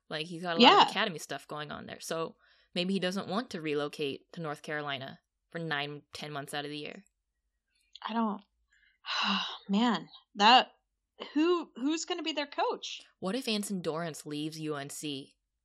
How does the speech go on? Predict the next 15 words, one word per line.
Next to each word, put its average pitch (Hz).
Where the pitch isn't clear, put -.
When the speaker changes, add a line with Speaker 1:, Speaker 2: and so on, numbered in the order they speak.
Speaker 2:
Could 269
he 302
pull 302
double 220
duty? 208
Speaker 1:
I 202
don't 208
see 226
how 214
he 190
could. 233
That's 160
just -
too 170
much. 185